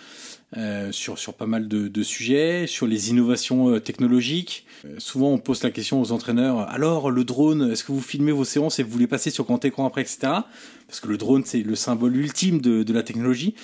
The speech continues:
Est-ce que tu arrives encore à prendre le temps de, euh, euh, tu parlais tout à l'heure de littérature scientifique, de, de vraiment suivre ça de près, de t'intéresser aussi, euh,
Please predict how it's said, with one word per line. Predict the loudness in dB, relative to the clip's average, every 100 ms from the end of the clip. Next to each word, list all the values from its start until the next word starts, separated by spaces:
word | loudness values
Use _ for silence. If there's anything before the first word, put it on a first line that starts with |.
| -18 -16 -6
Est-ce | -4
que | 0
tu | 0 2 4
arrives | 4 2 2
encore | 0 2 0
à | 2 -2
prendre | -2 0 4
le | 4 4
temps | 2 0 2
de, | -2 2
euh, | 4 4 4 0 -8 -20 -20 _ _ _ _ -8
euh, | -4 -4
tu | -4
parlais | 0 0
tout | -2 -2
à |
l'heure | -2 2
de | 0
littérature | 0 -2 -2 -2 -2 -4
scientifique, | -2 -2 -2 -2 0 -2 -2
de, | 2 4 4
de | 0 0 0
vraiment | 0 -2 0 0
suivre | -2 -4 -4
ça | -2 0
de | -2
près, | 0 0 2 0
de | -2 -2
t'intéresser | -2 -2 -4 -4 -2
aussi, | -4 -2 0
euh, | 0